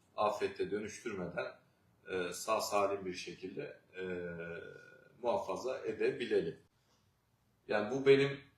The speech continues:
e, Maraş depreminde en etkilendiğim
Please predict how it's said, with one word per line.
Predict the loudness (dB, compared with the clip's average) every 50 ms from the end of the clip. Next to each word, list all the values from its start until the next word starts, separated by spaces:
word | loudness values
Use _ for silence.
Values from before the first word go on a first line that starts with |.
| _ -6
e, | -4 -2 0 2 2 2 2 2 0 -2 -4 -6 -10 -12 -16 -18 -18 -20 -20 -20 -20 _ _ _ _ _ _ _ 0
Maraş | 4 4 6 6 4 4 2
depreminde | 0 -2 0 -2 -2 -2 -2 -4 -6 -4 -4 -4 -4 -6 -12 -18 _ -20 -20 -20 _ _ _ _ -16 -14 -14 -14 -14 -14 -16 -16 -18 -20 -20 -20 -20 _ _ _ _ -20 -20 _ _ _ _ _ _ _ _ _ _ _ _ _
en | 0 2 2
etkilendiğim | 2 2 0 -2 -2 -2 0 0 -2 -2 -2 -4 -6 -6 -8